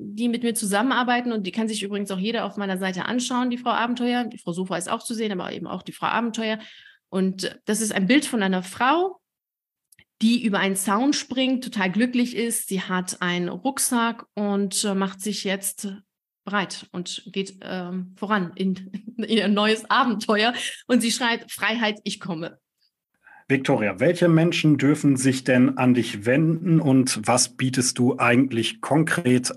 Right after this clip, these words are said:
Speaker 2: an?
Speaker 1: All diejenigen, die das, was ich jetzt gesagt habe, für sich als stimmig wahrnehmen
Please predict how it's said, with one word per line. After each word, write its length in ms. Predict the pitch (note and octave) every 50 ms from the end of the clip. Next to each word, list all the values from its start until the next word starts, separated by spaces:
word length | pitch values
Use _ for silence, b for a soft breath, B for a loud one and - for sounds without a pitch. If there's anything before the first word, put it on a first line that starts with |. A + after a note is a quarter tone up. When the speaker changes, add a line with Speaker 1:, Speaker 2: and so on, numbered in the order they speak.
| - -
Speaker 2:
an? 400 | - A2 G2 E2 D#2+ E2 - _ _ _ _
Speaker 1:
All 200 | - A#3+ B3 A#3
diejenigen, 680 | G3+ A3+ B3+ C#4+ D#4 D#4 C#4 C4 C4 C4 B3 B3+ B3 G#3+
die 640 | G3 G#3+ A3 A3+ A3+ A3+ A3+ A3+ A3 F#3+ - - -
das, 320 | - G3 G3+ G#3 G3+ G#3
was 140 | A3 G#3 G#3+
ich 100 | A3+ G#3+
jetzt 240 | G#3+ G#3 G3+ G#3 -
gesagt 460 | G3 F#3 F3 F#3 F3+ G3+ G#3+ G#3+ A3+
habe, 220 | G#3 F#3+ G3+ G3+
für 320 | F#3+ F#3 - - - G3+ F#3
sich 540 | E3 E3 D#3+ E3+ F3+ G3+ G#3 G#3 - - -
als 300 | F#3 F3+ F3 - - - -
stimmig 460 | F#3 - - - C4+ D4 D#4+ C#4+ C4
wahrnehmen 500 | C4+ C4+ C4+ C4 C4 C#4 C#4+ D4 E4+ D#4+